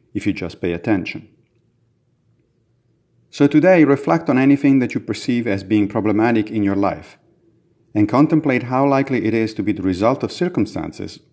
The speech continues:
or instead, of your own attitude toward those circumstances. Thank you for joining me for another Stoic meditation.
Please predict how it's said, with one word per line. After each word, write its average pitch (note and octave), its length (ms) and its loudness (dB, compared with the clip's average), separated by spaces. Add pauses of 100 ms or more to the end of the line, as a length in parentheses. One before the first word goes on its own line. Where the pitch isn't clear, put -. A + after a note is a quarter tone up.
or A#2 220 0
instead, G2 580 -2 (540)
of G#2+ 100 -2
your A2 160 4
own B2 220 2
attitude G#2 640 -4
toward F2+ 260 -2
those F2+ 320 -8
circumstances. - 920 -12 (1200)
Thank E3 220 2
you D#3+ 80 2
for D3+ 120 0
joining B2+ 320 0
me E2+ 140 -2
for - 140 -6
another G2 260 0
Stoic A2+ 380 -4
meditation. G2 640 -4